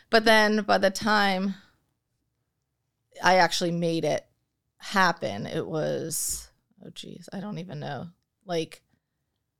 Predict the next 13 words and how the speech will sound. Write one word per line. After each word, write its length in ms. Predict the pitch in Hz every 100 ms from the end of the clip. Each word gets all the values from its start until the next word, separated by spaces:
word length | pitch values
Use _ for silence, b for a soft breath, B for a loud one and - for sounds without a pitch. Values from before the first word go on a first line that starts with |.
| _ _ _ _ _ _ _ _ _ _ _ _ _ -
two 160 | -
thousand 380 | 185 151 151 156
seventeen 600 | - - 135 - - 120
is 180 | 110 -
when 120 | -
I 80 | 151
finally 320 | 160 151 156
put 200 | 156 170
it 100 | 160
into 180 | 156 147
action. 560 | 135 135 - 185 202 214 _ _ _
And 140 | 175
it, 80 | -